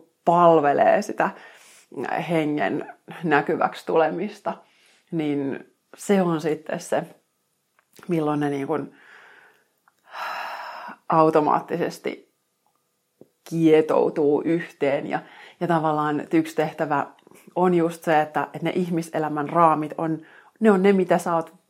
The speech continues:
valinnut, mitä sun sielu on valinnut. Ja vaikka siellä tuntuu just, että on niitä semmosia, niinku, rajoituksia, että, että miksi mulle on asetettu just tämmösiä hankaluuksia ja miksi mä lähden tämmöisistä lähtökohdista tai m-, miksi on näitä, jotka estää sitä mun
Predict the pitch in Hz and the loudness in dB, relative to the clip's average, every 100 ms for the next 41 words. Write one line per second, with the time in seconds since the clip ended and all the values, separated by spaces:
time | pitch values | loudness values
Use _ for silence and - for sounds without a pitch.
0 | 156 151 160 170 196 202 208 170 151 151 | -12 2 4 6 4 2 0 -4 -6 -6
1 | 156 - 185 175 165 160 160 156 147 143 | -8 -4 -2 0 0 -2 -2 -2 -2 -6
2 | 143 - - - - - - _ _ _ | -8 -16 -20 -20 -20 -20 -20 _ _ _
3 | _ 165 165 143 113 - _ - 160 156 | _ 2 4 4 2 -2 _ -6 -2 -2
4 | - 165 208 208 170 160 156 170 - 170 | 2 4 6 6 6 4 2 0 -4 -2
5 | 165 156 151 147 143 156 139 - - 160 | -2 -4 -4 -4 -2 -2 0 0 -4 -14
6 | 175 170 190 180 165 147 - - 120 127 | -8 0 4 6 4 2 -4 -2 2 2
7 | 139 - - - 180 175 165 156 151 160 | 2 -4 -4 -2 -2 -2 -6 -2 -2 -2
8 | 165 135 135 156 156 - 147 143 147 - | -2 -4 -4 -4 -4 0 0 0 -2 -4
9 | 147 160 156 135 135 - 139 143 170 175 | -2 -2 -2 -2 -4 -2 0 0 0 -4
10 | 165 147 165 143 156 156 147 151 - 151 | -6 -6 -4 -4 -2 -2 -4 -8 0 0
11 | - 165 - 170 - 170 - - - 196 | 2 -4 -4 -6 -8 -8 -8 -4 -4 -4
12 | - - - - 160 - - - - 180 | -10 -20 -20 -6 -6 -6 -14 -16 -6 -4
13 | 185 - 151 151 151 151 131 143 - - | -4 -4 -6 -4 -4 -2 -2 -2 -2 0
14 | 151 156 - - 160 165 143 120 131 165 | 0 0 0 0 -2 -4 -4 -4 -8 -10